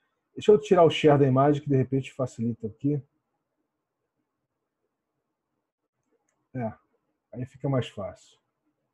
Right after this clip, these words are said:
É, bem, te-,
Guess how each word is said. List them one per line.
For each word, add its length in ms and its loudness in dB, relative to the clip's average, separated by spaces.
É, 600 -8
bem, 360 0
te-, 160 -10